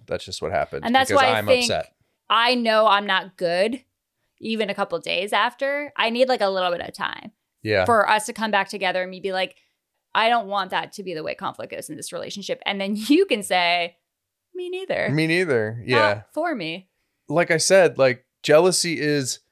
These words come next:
Speaker 1: I think you wanna fuck other people because I don't feel like I'm worthy of being fucked or, or worthy of your love.
Speaker 2: Mm-hmm.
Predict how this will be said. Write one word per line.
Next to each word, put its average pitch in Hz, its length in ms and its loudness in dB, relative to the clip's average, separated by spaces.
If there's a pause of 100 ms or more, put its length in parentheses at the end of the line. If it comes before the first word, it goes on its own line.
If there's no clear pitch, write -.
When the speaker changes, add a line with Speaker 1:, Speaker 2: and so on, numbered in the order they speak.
(520)
Speaker 1:
I 139 220 4
think 143 300 -6
you 135 100 -6
wanna 127 180 0
fuck 127 280 0
other 120 180 -2
people 117 280 -10
because 110 260 -6
I 110 100 4
don't 113 220 0
feel - 260 -4
like 110 160 0
I'm 110 180 -2
worthy 104 300 -8
of 95 120 -6
being 98 220 -8
fucked - 400 -2 (180)
or, 104 200 2
or 98 320 0
worthy 104 320 -4
of 101 120 -6
your 101 100 -6
love. - 300 -8 (160)
Speaker 2:
Mm-hmm. 190 320 -8